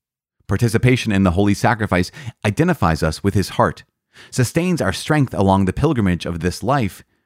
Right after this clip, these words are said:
makes us long for eternal life, and unites us even now to the Church in heaven, the Blessed Virgin Mary, and all the saints. All right, there we have it,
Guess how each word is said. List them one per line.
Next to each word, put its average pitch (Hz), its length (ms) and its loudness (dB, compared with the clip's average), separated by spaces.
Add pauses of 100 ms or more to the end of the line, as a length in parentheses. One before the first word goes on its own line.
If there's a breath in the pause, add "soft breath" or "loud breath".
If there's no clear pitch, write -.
(200)
makes 139 340 0
us 175 180 -2
long 110 320 2
for - 160 -6
eternal 131 460 -2
life, 73 360 -6 (480 soft breath)
and 123 140 4
unites 196 320 2
us 87 240 -2
even 180 300 0
now 78 440 -2
to 110 100 -4
the 101 100 0
Church - 300 -2
in 104 140 -2
heaven, 90 360 0 (440)
the - 80 -4
Blessed 92 240 0
Virgin 98 340 0
Mary, 76 360 -2 (520)
and 95 220 0
all 98 280 0
the 120 140 -2
saints. - 500 -8 (2000)
All 76 60 -6
right, 87 120 -2
there 85 120 2
we 85 100 4
have 113 160 4
it, - 120 -6